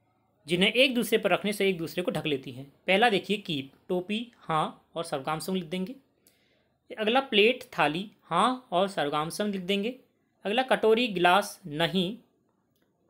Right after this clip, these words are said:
असर्वनाम समूह लिखेंगे। अगला देखिए, निम्न में से कौन सी त्रिभुज एस एस एस भुजा, भुजा, भुजा प्रतिबंध को संतुष्ट करती है, जिसमें सभी भुजाएं समान होंगी,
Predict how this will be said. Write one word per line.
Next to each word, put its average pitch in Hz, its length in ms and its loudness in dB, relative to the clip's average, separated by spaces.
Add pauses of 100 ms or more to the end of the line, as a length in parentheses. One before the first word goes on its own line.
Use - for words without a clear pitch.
(180)
असर्वनाम 190 600 4
समूह 165 220 -4
लिखेंगे। 127 420 -6 (600)
अगला 220 200 0
देखिए, 214 380 2
निम्न 247 280 2
में 240 120 4
से 196 260 2 (520)
कौन 294 280 4
सी 302 160 2
त्रिभुज 185 460 0 (160)
एस 247 240 4
एस 240 320 2
एस 226 220 4
भुजा, 180 340 4
भुजा, 175 320 4
भुजा 151 360 0 (720)
प्रतिबंध 254 520 2
को 254 180 0
संतुष्ट 269 480 -2
करती 160 300 -2
है, 131 240 -8 (400)
जिसमें 196 440 -2
सभी 208 320 0
भुजाएं 175 300 0
समान 170 340 0
होंगी, 185 360 -2